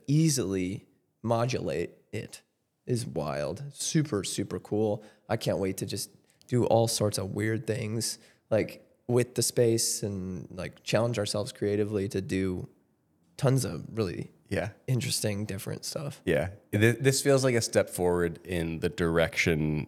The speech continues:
Speaker 2: that we've wanted to go in for a while, but tearing down creative barriers
Speaker 1: Yes.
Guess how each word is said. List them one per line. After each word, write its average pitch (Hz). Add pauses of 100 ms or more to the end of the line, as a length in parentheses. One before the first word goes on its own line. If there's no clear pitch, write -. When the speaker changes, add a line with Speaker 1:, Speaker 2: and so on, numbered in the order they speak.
Speaker 2:
that 85
we've 82
wanted 104
to 107
go 87
in 82
for 78
a 76
while, 73 (100)
but 76 (280)
tearing 87
down 80
creative 80
barriers 87
Speaker 1:
Yes. 87